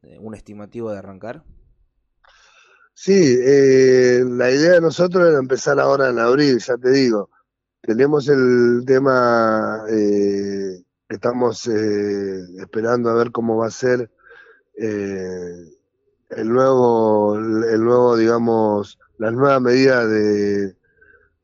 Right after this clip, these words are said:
Speaker 2: del gobierno, y si nos van a dejar, eh, entrenar y demás, porque aparentemente como viene todo, hay algunas, algunas actividades que van a ser, eh,
Speaker 1: ¿Pausadas
Speaker 2: eh,
Speaker 1: nuevamente?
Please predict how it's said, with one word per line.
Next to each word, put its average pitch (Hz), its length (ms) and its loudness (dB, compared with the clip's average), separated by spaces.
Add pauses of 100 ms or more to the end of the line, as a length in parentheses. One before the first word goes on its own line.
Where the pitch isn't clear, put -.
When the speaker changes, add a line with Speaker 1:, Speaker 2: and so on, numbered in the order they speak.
(340)
Speaker 2:
del 113 220 -2
gobierno, 113 760 2
y 101 60 -6
si - 180 -10
nos 107 160 -6
van 123 160 0
a 120 100 0
dejar, 120 360 -2
eh, 107 480 -2 (580)
entrenar 117 920 -2
y 110 60 2
demás, 117 420 -2
porque 107 320 -8
aparentemente 123 640 -6
como 117 220 -6
viene 120 280 -2
todo, 127 400 0 (640)
hay 104 160 -4
algunas, 107 1000 -2
algunas 110 400 -4
actividades 110 680 -2
que 107 120 -8
van 107 180 -6
a 107 100 -6
ser, 107 300 -4
eh, 98 560 -6 (380)
Speaker 1:
¿Pausadas 113 480 -10
Speaker 2:
eh, 101 40 -10
Speaker 1:
nuevamente? 120 540 -10